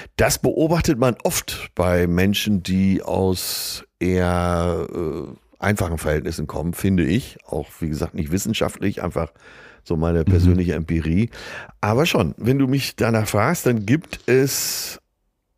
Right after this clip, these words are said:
Speaker 1: äh, in meinem Leben einfach so, so tiefe Wurzeln,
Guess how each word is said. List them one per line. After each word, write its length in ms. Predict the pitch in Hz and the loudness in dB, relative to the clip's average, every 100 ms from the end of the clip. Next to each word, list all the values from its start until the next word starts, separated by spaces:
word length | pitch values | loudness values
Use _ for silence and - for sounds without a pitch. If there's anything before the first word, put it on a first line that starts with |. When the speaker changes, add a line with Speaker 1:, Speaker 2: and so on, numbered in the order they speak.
| _ _ | _ _
Speaker 1:
äh, 320 | 98 95 90 | -2 0 0
in 140 | 95 101 | 0 0
meinem 260 | 98 147 | 2 2
Leben 480 | 151 123 123 127 127 - | 2 2 2 0 -4 -6
einfach 280 | - 101 110 | -6 -4 -4
so, 160 | 101 107 | 0 0
so 180 | 95 101 | 0 -2
tiefe 640 | 95 - 156 151 110 87 | -2 -2 -2 0 0 0
Wurzeln, 640 | 87 120 - - 131 139 | 0 0 0 0 0 0